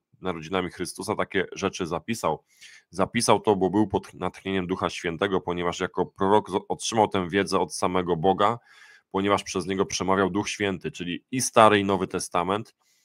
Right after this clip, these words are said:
jest pełen mocy Ducha Świętego. I Stary, i Nowy Testament się wzajemnie uzupełniają i pamiętamy, że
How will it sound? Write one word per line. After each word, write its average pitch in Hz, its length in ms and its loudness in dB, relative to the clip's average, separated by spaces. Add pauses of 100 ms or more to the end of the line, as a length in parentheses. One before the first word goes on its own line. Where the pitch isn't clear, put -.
(600)
jest 113 280 0
pełen 117 280 8
mocy 113 500 4
Ducha 98 380 0
Świętego. 95 680 -2
I - 120 -10
Stary, 110 320 0
i 104 40 -4
Nowy 104 240 -4
Testament 101 500 -4
się - 120 -6
wzajemnie 95 520 -2
uzupełniają 107 920 0
i 87 80 -6
pamiętamy, 95 560 -2
że 87 240 -4